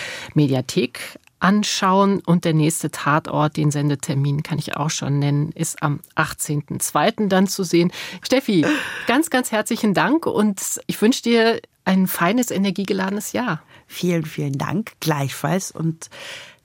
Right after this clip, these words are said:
Speaker 2: viel Liebe, viel Gesundheit und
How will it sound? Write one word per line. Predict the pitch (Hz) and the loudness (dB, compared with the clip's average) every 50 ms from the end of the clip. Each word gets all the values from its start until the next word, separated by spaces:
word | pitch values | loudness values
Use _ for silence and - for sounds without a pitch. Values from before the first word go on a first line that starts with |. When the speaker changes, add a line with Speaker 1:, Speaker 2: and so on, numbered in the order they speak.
| _ - | _ -18
Speaker 2:
viel | - - - 196 196 | -8 -2 0 2 2
Liebe, | 190 180 185 175 175 190 190 190 185 - | 2 2 0 0 0 0 0 0 -4 -6
viel | - - - - 190 180 165 | -12 -10 -4 -2 -2 0 0
Gesundheit | 185 160 156 160 156 147 - - 151 143 147 - - | 0 0 0 0 -2 -2 -2 -4 -4 -4 -4 -4 -8
und | - 151 147 143 135 _ - - - - | -6 -4 -4 -4 -6 _ -12 -12 -12 -12